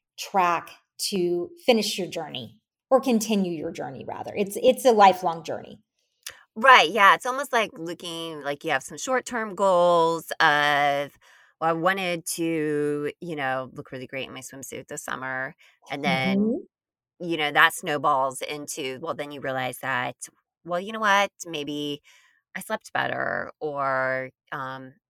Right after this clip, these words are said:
Speaker 2: you know, "I had a little more energy to play with my kids," or, you know, any of that stuff. Um, "I didn't feel as foggy brained," or, or whatever. And this, like, those are, like, long-term goals that help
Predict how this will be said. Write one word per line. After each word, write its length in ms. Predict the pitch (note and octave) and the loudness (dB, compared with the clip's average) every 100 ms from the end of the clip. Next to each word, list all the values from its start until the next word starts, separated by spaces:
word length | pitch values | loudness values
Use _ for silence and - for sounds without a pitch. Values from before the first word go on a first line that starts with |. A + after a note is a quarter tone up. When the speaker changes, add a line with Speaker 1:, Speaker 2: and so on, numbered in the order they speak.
| _ _ | _ _
Speaker 2:
you 100 | E3 | -2
know, 60 | D3+ | -2
"I 20 | |
had 120 | E3 | -2
a 20 | D3+ | -8
little 120 | E3 | -8
more 80 | F#3 | -10
energy 480 | G#3+ G3 F3 D#3+ C3 | -10 -12 -12 -10 -6
to 400 | C3 C3 C3 C3 - | 0 0 2 -2 -6
play 140 | D3+ | -12
with 120 | F3+ | -12
my 100 | G3+ | -12
kids," 680 | G3+ C#4 G3+ D3 C3+ C#3+ - | -8 -4 -2 -4 -8 -12 -4
or, 480 | D3 D3 D3 C#3+ C#3+ | -2 0 2 2 2
you 100 | B3 A3+ | 0 4
know, 180 | G3+ G3+ | 4 4
any 180 | D#4 C4 | 0 0
of 100 | E3+ | 4
that 220 | A#2 - | 4 2
stuff. 400 | - D3+ C3 - | 2 4 4 2
Um, 200 | D3 C3+ | 2 2
"I 80 | C#3 | 0
didn't 160 | A#3+ A#3 | -4 -4
feel 120 | C#4+ | -4
as 120 | B3 - | -4 -2
foggy 400 | C4+ C#4+ A#3 D#3+ | 2 2 2 -2
brained," 540 | C#3 B2 B2+ A#2+ C#3 | -2 -2 -4 -8 0
or, 220 | G#3+ C4+ - | 2 2 2
or 100 | D#4 | 2
whatever. 580 | E4+ D#4 - C#3+ C3 - - - - | 4 6 4 2 -2 -6 -16 -12 -6
And 120 | C4+ | -4
this, 140 | D#4 C#4 | -4 -6
like, 140 | A3+ | -6
those 160 | E4 F4 | -8 -8
are, 80 | C4+ | -6
like, 260 | A3 F3+ E3 | -6 -6 -6
long-term 920 | E3+ E3 E3 F3 - F3 C#3+ D3 C#3+ | 2 4 4 -2 -12 -10 -8 -10 -8
goals 520 | D#3 C3 C3+ C3 C#3+ - | -8 -6 -8 -10 -10 0
that 180 | D4 B3 | 0 0
help 220 | - C4 | -6 -8